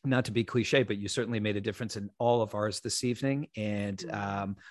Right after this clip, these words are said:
Speaker 1: I, I am so excited to watch your continued trajectory. And like I said, I see you in our future. I think we could do some things together. So, folks, this is, we are Infinity X. This is Tina Marks.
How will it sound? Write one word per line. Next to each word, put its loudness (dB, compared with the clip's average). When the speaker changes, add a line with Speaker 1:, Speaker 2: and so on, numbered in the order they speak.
Speaker 1:
I, 4
I 0
am 0
so 8
excited 2
to -2
watch 0
your -2
continued -10
trajectory. -4
And 0
like -2
I -2
said, 2
I 0
see 0
you 4
in -2
our -4
future. -6
I -8
think -10
we -14
could -12
do -8
some -8
things -8
together. -10
So, -4
folks, 6
this 6
is, 8
we 6
are 8
Infinity 6
X. 6
This 4
is -2
Tina 6
Marks. 8